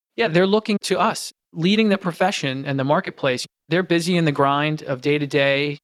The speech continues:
trying to make a living and figuring out the next step. We're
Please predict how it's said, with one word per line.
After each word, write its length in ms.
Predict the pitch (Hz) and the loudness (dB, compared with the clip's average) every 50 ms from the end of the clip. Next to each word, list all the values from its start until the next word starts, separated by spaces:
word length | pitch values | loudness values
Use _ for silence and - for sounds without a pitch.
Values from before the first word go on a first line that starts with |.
| _ _ | _ _
trying 280 | - - 143 139 147 151 | -8 -4 -2 -2 -2 -2
to 60 | 151 | -2
make 180 | 143 139 147 - | -2 -2 -2 -2
a 40 | 147 | 0
living 440 | 143 147 147 151 147 143 151 147 131 | 0 0 0 0 0 -2 -2 -2 -4
and 140 | 123 113 | -6 -6
figuring 340 | - - 151 143 139 139 135 | -6 -4 -2 -2 -2 -2 -2
out 140 | 131 131 135 | -2 -2 -4
the 60 | 135 | -4
next 240 | 135 135 131 - - | -4 -4 -4 -4 -4
step. 260 | - - 156 143 - _ | -2 0 0 0 -2 _
We're 420 | 143 135 160 180 220 220 196 180 | -10 -6 -4 -2 -2 -2 -2 -4